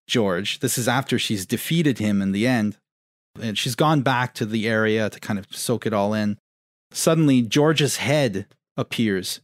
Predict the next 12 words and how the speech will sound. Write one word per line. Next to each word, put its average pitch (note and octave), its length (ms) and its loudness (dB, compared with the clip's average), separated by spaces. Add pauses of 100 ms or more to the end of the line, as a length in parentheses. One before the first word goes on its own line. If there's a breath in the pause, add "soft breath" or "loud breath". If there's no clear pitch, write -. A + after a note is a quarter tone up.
and - 80 -4
just B2 160 0
rolls B2+ 520 2
out B2+ 180 0
of A2+ 100 -2
the A2 100 0
bushes A2 640 -2 (440)
and G#2+ 200 0
sits - 360 -4
next A#2 280 -2
to A#2+ 100 -2
her. F#2+ 300 -2